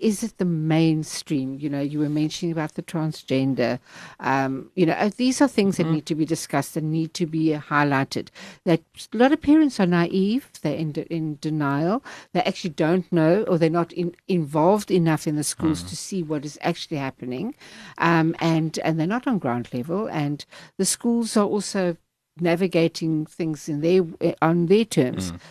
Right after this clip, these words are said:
Speaker 1: So just give us a, a little bit of a background of what you,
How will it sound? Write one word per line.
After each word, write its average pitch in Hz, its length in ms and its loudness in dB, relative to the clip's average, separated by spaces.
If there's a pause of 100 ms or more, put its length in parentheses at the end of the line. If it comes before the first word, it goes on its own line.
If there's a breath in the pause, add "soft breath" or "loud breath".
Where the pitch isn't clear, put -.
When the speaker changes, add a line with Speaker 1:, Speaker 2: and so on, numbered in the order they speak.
Speaker 1:
So 254 140 0
just 302 260 -2
give 190 140 -2
us 175 200 -2
a, 156 180 -4
a 160 60 -2
little 156 240 0
bit 156 140 0
of 151 80 -2
a 147 60 0
background 147 480 0
of 147 140 -6
what 151 200 -2 (320 loud breath)
you, 175 240 -2